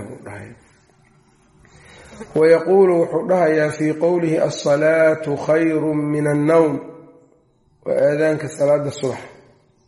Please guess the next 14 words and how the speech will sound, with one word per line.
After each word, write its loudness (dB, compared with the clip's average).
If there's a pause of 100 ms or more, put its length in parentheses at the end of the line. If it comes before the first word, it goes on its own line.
(120)
ee 0
hore 2 (1120)
yaa 2
lagu -2
dhahaa, -4
ama -2
mararka 2
qaar 0
midka 0
dambena 0
dadka -10
qaar 0
waa 2
ku -8